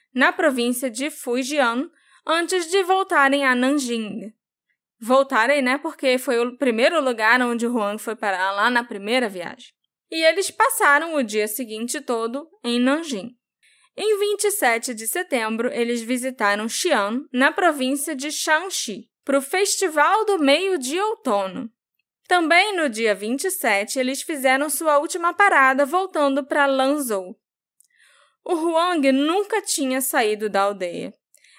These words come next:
Ele nunca tinha assistido um filme, porque ele não tinha televisão na aldeia. Muito menos ido a um cinema, ido a teatro, assistir uma ópera e ido a belas lojas de departamentos, a hotéis luxuosos ou visitado lugares históricos.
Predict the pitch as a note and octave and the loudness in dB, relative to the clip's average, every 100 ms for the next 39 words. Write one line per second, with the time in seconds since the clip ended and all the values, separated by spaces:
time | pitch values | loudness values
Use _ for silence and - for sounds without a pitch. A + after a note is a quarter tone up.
0 | _ C#4 D4 D#4 D#4+ G4+ G#4+ C#5 - F4 | _ 0 0 0 -2 -2 0 0 0 -4
1 | F4 - E4 - C4 A#3+ - F#4 - F#4 | -4 -4 -4 -2 -2 -2 -4 -6 -2 0
2 | C#4 A#3 F3 - - C4 - A#3 - - | 2 0 -4 -16 -12 -10 -2 -2 -2 -2
3 | A#3 A#3 B3 E4 - A#4 B4 E4 A#3+ F#3+ | 0 0 -2 -4 -4 -4 -2 -2 -2 -4
4 | G3 G3 F3+ F3 B3 - - _ _ _ | -8 -8 -10 -12 -12 -16 -20 _ _ _
5 | _ _ C4+ D4+ A#4 E5+ G#4+ E4 G4+ G#4+ | _ _ 0 2 2 2 2 2 2 0
6 | D#4 E4+ F#4+ A4+ G4+ F#4+ - B4 F4+ C#4+ | 0 -2 2 2 2 -2 -2 0 2 0
7 | G3+ F#3+ - _ C4+ C#4+ B3+ B3+ - D#4+ | -2 -8 -18 _ -2 2 2 0 0 2
8 | A#3 A#3+ B3+ C#4 B3+ B3+ - C#4 A3 A#3 | 4 2 -2 -6 -4 -6 -12 -6 -4 -2
9 | C4 - B3+ C#4 - C4 C4+ C4+ C#4 C4+ | -4 0 4 4 4 2 2 4 4 4
10 | D4 - _ _ _ _ - C#4 D4 C#4+ | 2 -4 _ _ _ _ -2 0 2 0
11 | C#4+ D4+ A#3+ D4 B3+ A#3+ C#4 D4+ C#4+ C#4 | -2 -4 2 2 4 4 4 4 2 0
12 | B3+ C#4 C4+ B3+ A#3+ B3+ C4 - B3+ C4 | 2 2 2 -2 -2 0 0 -2 -4 -2
13 | A3+ G#3+ A3+ A3+ G#3+ A3 A3 G#3+ A#3+ A#3+ | -2 -2 -4 -6 -2 0 0 0 2 2
14 | A#3 A#3 C4 C4+ B3+ G#3 A3 A3+ G3+ G#3 | 0 -2 -2 -2 0 4 4 2 -2 -2
15 | B3 A3+ A#3 B3 B3 A3 C#4 C#4 A#3+ G#3+ | -2 -2 -4 -4 -2 0 2 0 0 0
16 | F#3+ G3 G3+ A3+ - A#4+ D4 F#3+ - - | 0 0 -6 -6 -4 2 2 2 -8 -18
17 | - - | -18 -20